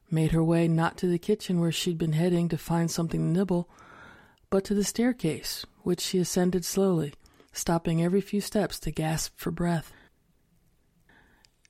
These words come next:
As she sank onto the camp bed in the cluttered room, which also contained her easel, her boxes of chalk pastels, a dusty bookcase stuffed with reference material,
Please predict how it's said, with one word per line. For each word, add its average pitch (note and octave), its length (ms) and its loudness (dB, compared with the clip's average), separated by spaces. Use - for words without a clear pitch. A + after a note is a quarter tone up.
As G3+ 180 2
she G#3+ 120 0
sank A#3+ 320 2
onto G#3+ 240 2
the G3 100 2
camp G#3 340 0
bed F#3 280 4
in E3+ 120 4
the D#3+ 80 2
cluttered F3+ 420 0
room, F3 360 2
which E3+ 260 0
also F3 300 2
contained E3+ 500 0
her E3+ 140 -2
easel, F3 520 0
her F#3+ 120 -2
boxes E3+ 500 0
of F3+ 100 -6
chalk - 320 -2
pastels, F3 720 0
a F#3 80 -2
dusty F#3 360 0
bookcase F#3 480 0
stuffed - 380 -2
with E3+ 180 -2
reference F3+ 440 -2
material, F3 640 0